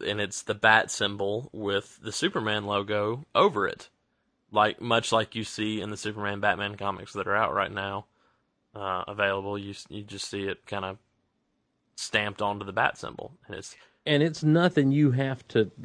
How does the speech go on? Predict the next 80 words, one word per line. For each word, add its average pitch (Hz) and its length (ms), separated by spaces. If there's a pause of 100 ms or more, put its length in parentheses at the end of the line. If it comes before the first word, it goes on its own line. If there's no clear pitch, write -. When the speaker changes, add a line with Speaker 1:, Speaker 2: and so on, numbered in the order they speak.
(140)
Speaker 2:
squint 135 420
and 147 80
Speaker 1:
No, 151 300
Speaker 2:
look 135 80
Speaker 1:
it's 131 100
Speaker 2:
for. - 60
Speaker 1:
not. 156 160
Speaker 2:
I - 20
mean, 110 80
Speaker 1:
You 160 80
don't 160 140
Speaker 2:
it - 20
Speaker 1:
have 151 100
to 135 60
Speaker 2:
is 127 60
Speaker 1:
look 127 100
for 113 60
it 110 40
in 104 60
Speaker 2:
there. 110 100
Speaker 1:
the 110 80
movie. 107 340
It 127 140
takes 120 280
up 110 180
the 107 140
whole 120 80
Speaker 2:
They 156 140
even 165 180
hold 170 360
a 143 60
Speaker 1:
screen. - 100
Speaker 2:
camera 170 300
shot 113 340
on 107 140
it - 120
for 110 140
a 104 80
second 104 360
or 95 40
two. 92 80
Speaker 1:
Yeah, 113 240
and 143 160
there's 147 160
reason 110 300
for 98 80
that, 104 160
and 87 80
we'll 110 100
get 107 180
to 104 80
it 98 40
in - 60
a - 20
second. 104 300
You 113 120
can 101 200
see, 113 260
I 101 60
put 123 200
it 98 100
in 85 120
the 101 60
A 107 280
A - 20
C 110 240
right 95 220
now. 101 180
You 101 140
can 101 160
look 101 180
at 98 120
it 92 140
for - 100
yourself. 98 320
It's - 100
not 107 140
a 104 40
great 113 260
picture, 104 380